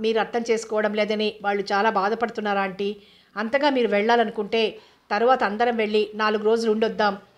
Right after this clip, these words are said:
అంతేకాని అక్కడే ఉండిపోవాలని మాత్రం నిర్ణయించుకోకండి ప్లీజ్ ఆంటీ," దీర్ఘంగా నిట్టూర్చింది సుశీలమ్మ. "సరేనమ్మా, మీ అందరినీ ఇంత బాధ పెడుతూ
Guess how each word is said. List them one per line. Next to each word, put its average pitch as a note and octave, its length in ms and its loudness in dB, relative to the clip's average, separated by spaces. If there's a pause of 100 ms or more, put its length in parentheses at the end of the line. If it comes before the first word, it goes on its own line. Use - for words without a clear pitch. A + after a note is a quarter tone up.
(120)
అంతేకాని G#3+ 640 0 (140)
అక్కడే B3 320 2
ఉండిపోవాలని G#3+ 640 0
మాత్రం G#3 420 -2 (140)
నిర్ణయించుకోకండి G#3+ 880 0
ప్లీజ్ A3+ 460 -2
ఆంటీ," G3+ 440 0 (440)
దీర్ఘంగా G#3+ 540 -2
నిట్టూర్చింది G3+ 800 -2
సుశీలమ్మ. G#3 600 -2 (520)
"సరేనమ్మా, A3 800 2
మీ A#3+ 140 -2
అందరినీ B3 400 -2
ఇంత A#3 160 -2
బాధ G3+ 260 2
పెడుతూ A3+ 420 0